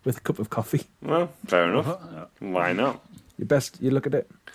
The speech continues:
Speaker 1: So he started off his
Speaker 2: Probably
Speaker 1: career with
Speaker 2: is a
Speaker 1: Tow Law
Speaker 2: bit,
Speaker 1: Town.
Speaker 2: bit
Speaker 3: Did he start at
Speaker 1: He,
Speaker 3: Tow Law,
Speaker 1: uh,
Speaker 3: did you say there?
Speaker 1: Started at Tow Law, yeah.
Speaker 3: Oh, well.
Speaker 1: And he, he worked in a sausage factory.
Speaker 3: Uh, <laughs>
Speaker 1: So that was his,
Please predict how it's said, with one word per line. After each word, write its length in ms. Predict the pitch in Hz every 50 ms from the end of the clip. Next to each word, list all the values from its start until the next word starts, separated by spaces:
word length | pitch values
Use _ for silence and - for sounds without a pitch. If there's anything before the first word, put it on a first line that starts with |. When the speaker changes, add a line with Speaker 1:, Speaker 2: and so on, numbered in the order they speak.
| - -
Speaker 1:
So 120 | - 147
he 40 | 135
started 300 | - - 156 156 - 160
off 100 | 156 - -
his 100 | 131 -
Speaker 2:
Probably 160 | 123 120 117
Speaker 1:
career 80 | 113
with 100 | 110 98
Speaker 2:
is 60 | 104 104
a 20 |
Speaker 1:
Tow 100 | 117 113
Law 120 | 104 101
Speaker 2:
bit, 120 | 98 123 104
Speaker 1:
Town. 100 | 107 95
Speaker 2:
bit 220 | 123 120 117 - -
Speaker 3:
Did 120 | 139 131
he 60 | 147
start 300 | 139 - - 156 151 151
at 60 | 151 120
Speaker 1:
He, 60 | 120
Speaker 3:
Tow 180 | 117 147 143 143
Law, 160 | 147 156 160
Speaker 1:
uh, 40 | 147
Speaker 3:
did 140 | 117 113 104
you 80 | 101
say 220 | 101 - - 98 92
there? 300 | 92 90 90 85 80 78 - - - - - _ _ _ _ _ _
Speaker 1:
Started 320 | - - - 113 117 117 117
at 80 | 110
Tow 160 | - 110 95 90
Law, 200 | 78 82 113 127
yeah. 540 | 120 101 110 123 113 123 143 131 98 85 80
Speaker 3:
Oh, 40 | 82
well. 280 | 85 101 117 113 98 - _ _ _ _ _ _ _ - - - - - _ - - - - - - - -
Speaker 1:
And 260 | 120 131 135 120 101
he, 80 | 101 104 104 101 92
he 60 | -
worked 240 | 110 107 104 - -
in 60 | 98 95
a 40 | 92
sausage 300 | - 101 - - 120 -
factory. 340 | 120 113 - - - - - _ _ _ _ _ _ - -
Speaker 3:
Uh, 420 | - - - - - 135 107 107 101 - - - - -
<laughs> 80 | 127 107 107 98 - - 120 117 - _ _ _ _ _ _ _ _ _ _ _ _ _ _ _ _ _ _ - - _ _ _ _ _ _ _ - _ _ - - -
Speaker 1:
So 140 | - 110 107
that 120 | 113 95
was 100 | 107 110
his, 280 | - 113 104 87 -